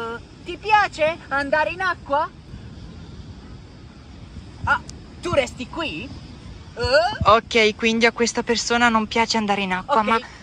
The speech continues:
Speaker 1: e
Speaker 2: eh.
Speaker 1: come ti chiami? Eh?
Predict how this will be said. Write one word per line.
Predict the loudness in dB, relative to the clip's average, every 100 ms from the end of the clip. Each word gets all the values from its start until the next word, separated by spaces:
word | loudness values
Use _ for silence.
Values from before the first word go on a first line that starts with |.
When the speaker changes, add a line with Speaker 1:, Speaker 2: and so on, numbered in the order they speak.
| -20 -20 -16 -6
Speaker 1:
e | -2
Speaker 2:
eh. |
Speaker 1:
come | 2 0 0
ti | -4
chiami? | -4 -4 -4 -8 -12 -14 -16 -8 -8 -6 -8 -8 -12 -16 -18 -18 -18 -16 -14 -10
Eh? | -4 0 0 -2 -10